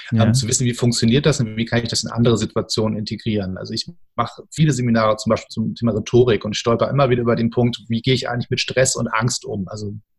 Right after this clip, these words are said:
Speaker 2: äh, eine, eine exponierte Bühnensituation heißt halt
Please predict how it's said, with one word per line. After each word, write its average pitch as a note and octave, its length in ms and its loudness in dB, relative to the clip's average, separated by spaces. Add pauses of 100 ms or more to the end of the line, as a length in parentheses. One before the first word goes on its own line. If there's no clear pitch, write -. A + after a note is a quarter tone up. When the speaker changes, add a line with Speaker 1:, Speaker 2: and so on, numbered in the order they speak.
Speaker 2:
äh, A2+ 280 -4
eine, A#2+ 320 -2
eine A#2 300 -2 (300)
exponierte A#2 500 2
Bühnensituation A#2+ 1160 6
heißt A#2 320 0
halt A2+ 200 0